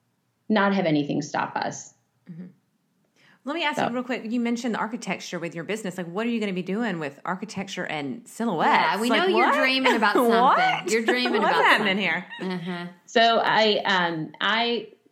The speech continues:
Speaker 1: already do a lot of architectural illustrations, which are, like, custom home illustrations, and they're, like, watercolors and pencils. And, and, uh, one of our best-selling products that we only bring it out at a couple of times a year is our custom home ornaments.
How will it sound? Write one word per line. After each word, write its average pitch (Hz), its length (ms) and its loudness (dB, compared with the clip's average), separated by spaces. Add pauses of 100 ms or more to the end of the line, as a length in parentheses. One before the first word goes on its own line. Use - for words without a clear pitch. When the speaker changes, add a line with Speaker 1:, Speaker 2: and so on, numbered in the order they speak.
(100)
Speaker 1:
already 208 500 2
do 185 260 -2
a - 40 0
lot 160 240 0
of 160 160 -6
architectural 175 560 -6
illustrations, 175 720 -2
which 165 180 -4
are, 151 240 2
like, 151 220 0
custom 180 360 -2
home 165 300 0
illustrations, 185 720 2
and 165 120 2
they're, 151 140 4
like, 147 240 2
watercolors 185 880 2
and 143 180 2
pencils. 160 720 2
And, 147 320 0 (380)
and, 180 320 2
uh, 165 260 2
one 185 140 2
of 196 80 2
our 170 240 2
best-selling 170 500 0
products 156 440 0
that 151 120 -4
we 165 120 -4
only 170 240 -2
bring 165 260 0
it 156 100 0
out 156 240 0
at 160 300 -4 (240)
a 160 40 -16
couple 180 280 -6
of 165 80 -2
times 165 260 -2
a 156 40 -2
year 156 220 2
is 156 220 0
our 147 240 2
custom 165 360 -2
home 160 280 0
ornaments. 190 680 0